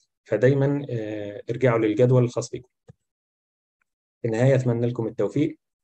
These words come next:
وبس عندي، آه، ملاحظات صغيرة أبلغكم فيها بالنسبة للبيانات الخاصة بيكم كطلاب، أو بالنسبة للجروبات اللي بدأتوا مثلًا تدخلوا عليها دلوقتي. آه، بيبدأ في بعض الناس في الجروبات بيطلبوا منكم مثلًا بياناتكم الشخصية عشان يدخل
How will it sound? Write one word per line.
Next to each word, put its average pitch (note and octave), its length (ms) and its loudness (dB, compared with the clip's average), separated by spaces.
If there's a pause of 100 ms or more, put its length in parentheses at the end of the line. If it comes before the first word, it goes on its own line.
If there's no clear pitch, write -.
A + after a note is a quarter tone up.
(140)
وبس A#2+ 380 -2
عندي، B2 480 2 (320)
آه، - 20 -8
ملاحظات G#2+ 640 -2
صغيرة A2 600 0 (280)
أبلغكم A2+ 480 -2
فيها C3 380 0
بالنسبة A#2 480 -4
للبيانات G#2 560 0
الخاصة B2+ 380 -6
بيكم C3 360 -4 (400)
كطلاب، A#2 560 0
أو C#3+ 200 2
بالنسبة B2 400 0
للجروبات A#2+ 380 0
اللي A2 100 0
بدأتوا G2+ 340 -4
مثلًا A#2 220 -4
تدخلوا G2+ 360 -2
عليها A#2+ 220 0
دلوقتي. C3 560 -2 (460)
آه، G#2+ 220 -6
بيبدأ A#2+ 340 0
في A#2 240 -2
بعض A2+ 260 -2
الناس A#2+ 300 -2
في G2+ 80 -4
الجروبات G#2 640 -2
بيطلبوا G#2+ 460 -2
منكم A#2 260 -4
مثلًا G#2 400 -6
بياناتكم G#2 380 -4
الشخصية B2 520 -2
عشان G#2+ 220 -4
يدخل G#2+ 300 -6